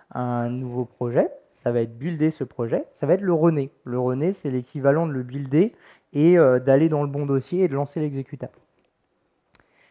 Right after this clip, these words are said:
Le moment release, ça veut juste dire est-ce que vous êtes avec les symboles de debug ou non. Ça vous permet d'avoir un code qui est plus rapide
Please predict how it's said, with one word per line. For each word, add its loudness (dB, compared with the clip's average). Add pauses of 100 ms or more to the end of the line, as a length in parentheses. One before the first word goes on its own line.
(560)
Le 2
moment 6
release, 4
ça 4
veut 0
juste -4
dire 2 (200)
est-ce -4
que 4
vous -2
êtes 4
avec 4
les 2
symboles -2
de 0
debug 4 (100)
ou -6
non. -6 (100)
Ça -8
vous -10
permet 2
d'avoir 2
un -4
code -2
qui -8
est -6
plus -8
rapide 0